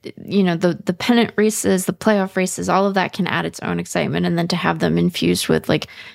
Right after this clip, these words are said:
new young guys, you know, whether they are lifting a contender to, like, a, a solid playoff footing or,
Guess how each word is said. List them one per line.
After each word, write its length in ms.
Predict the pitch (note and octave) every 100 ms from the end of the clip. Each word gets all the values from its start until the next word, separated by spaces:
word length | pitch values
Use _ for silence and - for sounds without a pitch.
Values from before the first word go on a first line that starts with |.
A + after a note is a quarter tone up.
| _ -
new 460 | G3 G3+ F#3+ F3+
young 360 | F3 E3+ E3+ E3+
guys, 640 | E3+ E3 E3+ D#3+ E3+ - - - - -
you 120 | F#3
know, 200 | D3 C#3+
whether 400 | D#3+ F3 E3+ E3+
they 260 | E3+ E3+ D#3
are 460 | D3+ D3+ C#3+ D3
lifting 840 | - F3+ F#3 - - F3+ E3+ F3 E3 -
a 340 | - F3 D#3 F#3
contender 720 | - F#3+ - F#3 F#3 F3+ F3+
to, 260 | - F3 E3
like, 200 | E3+ E3
a, 180 | E3+ E3 -
a 200 | F3+ D3
solid 560 | - - E3+ E3+ D#3 -
playoff 320 | - F3 E3
footing 440 | - F#3 E3+ E3 E3+
or, 540 | - F3 F3 E3+